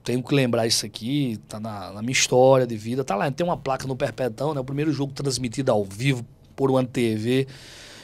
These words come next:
estava lá na T V Correio, fui convocado pra fazer um jogo,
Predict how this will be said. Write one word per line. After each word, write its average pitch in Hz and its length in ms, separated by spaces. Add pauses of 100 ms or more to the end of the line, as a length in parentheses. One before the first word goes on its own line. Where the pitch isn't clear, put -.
estava 123 280
lá 127 100
na 127 120
T 127 100
V 127 120
Correio, 147 220
fui 190 100
convocado 165 480
pra 143 140
fazer 135 480
um 220 160
jogo, 180 540